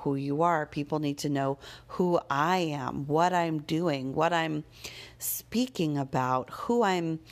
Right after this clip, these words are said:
coaching, what I'm focused on, um, who I can help and why, what's my niche. And,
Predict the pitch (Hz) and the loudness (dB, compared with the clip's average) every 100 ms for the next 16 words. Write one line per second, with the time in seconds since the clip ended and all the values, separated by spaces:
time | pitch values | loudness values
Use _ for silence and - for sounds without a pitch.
0 | - - - - - 196 254 269 - 151 | -16 -16 -12 -8 -2 2 2 0 -2 -2
1 | 139 143 160 185 175 - 185 214 262 - | -2 0 2 2 0 0 0 2 -2 -2
2 | 160 135 131 127 139 - - - - 165 | 0 0 0 -4 -6 -12 -16 -12 -2 0
3 | 156 - 277 269 202 - 165 147 208 226 | 0 0 2 4 4 2 -2 0 0 2
4 | 165 190 143 143 151 190 202 160 147 175 | 2 0 0 0 2 2 2 2 2 0
5 | 208 - 156 147 165 214 160 - - - | 0 0 0 0 2 2 0 -4 -4 0
6 | 175 180 | 0 0